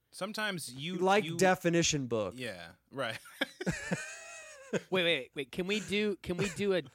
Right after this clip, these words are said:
Speaker 3: can we do a contest somehow of this?
Speaker 1: Not really.
Speaker 2: A contest of what?
Speaker 3: Of, like, to see who's
Speaker 2: Oh,
Speaker 3: better
Speaker 2: who
Speaker 3: at
Speaker 2: is
Speaker 3: Googling.
Speaker 2: better?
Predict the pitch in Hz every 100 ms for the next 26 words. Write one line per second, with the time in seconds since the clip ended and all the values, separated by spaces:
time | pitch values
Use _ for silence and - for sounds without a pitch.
0 | - 156 165 175 185 127 180 254 277 -
1 | 277 294 320 285 302 330 - - _ _
2 | _ _ _ _ _ _ _ _ - 240
3 | 160 185 180 87 87 - _ _ 143 -
4 | 160 165 175 160 143 113 117 127 - _
5 | _ _ _ _ _ _ _ 160 151 170
6 | - 175 196 196 190 160 151 147 170 151
7 | 113 110 123 139 202 247